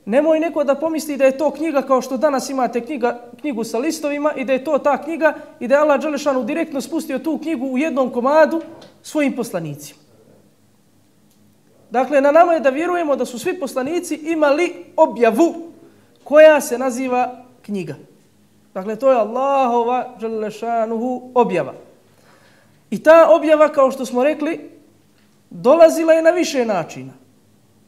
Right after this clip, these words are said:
Također, Allah Đelešanuhu spominje te načine u Kur'anu. وَمَا كَانَ لِبَشَرٍ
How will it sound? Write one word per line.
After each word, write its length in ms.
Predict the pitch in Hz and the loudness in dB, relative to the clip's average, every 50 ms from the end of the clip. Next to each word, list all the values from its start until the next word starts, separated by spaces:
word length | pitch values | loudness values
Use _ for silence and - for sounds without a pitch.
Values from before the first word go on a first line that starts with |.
| _ _ _ _ | _ _ _ _
Također, 420 | 185 180 180 247 262 233 254 277 - - - - - | -12 -4 -2 0 0 0 0 -4 -4 -6 -10 -8 -6
Allah 320 | 240 247 269 277 269 240 | -6 -2 0 0 0 0
Đelešanuhu 760 | 254 285 277 262 254 262 294 294 302 311 294 285 285 285 262 | -2 -2 -2 -2 0 0 0 0 0 0 0 0 -2 -2 -4
spominje 640 | - - - 277 285 302 320 339 311 311 285 254 - | -6 -8 -2 0 0 0 0 -2 -2 0 0 0 0
te 120 | - 262 247 | -2 -4 -4
načine 520 | 247 262 277 294 285 294 - 302 294 320 | -2 0 0 0 0 -2 -4 -6 -6 -6
u 100 | - 311 | -6 -6
Kur'anu. 540 | 311 - 349 - - 330 330 330 320 262 196 - - - - - _ _ _ _ _ _ _ _ _ _ _ _ _ _ _ _ _ _ _ _ _ _ _ _ _ _ _ _ _ _ _ _ _ _ _ _ _ _ - | -6 -6 -4 0 4 4 6 6 4 2 0 -6 -12 -18 -20 -20 _ _ _ _ _ _ _ _ _ _ _ _ _ _ _ _ _ _ _ _ _ _ _ _ _ _ _ _ _ _ _ _ _ _ _ _ _ _ -16
وَمَا 300 | - 180 202 233 240 240 | -8 -2 -2 -2 2 2
كَانَ 360 | 285 285 294 302 294 285 277 | 2 2 4 4 4 2 2
لِبَشَرٍ 560 | 277 262 233 311 - - 294 247 254 294 | 0 0 -2 -2 0 0 0 0 0 -2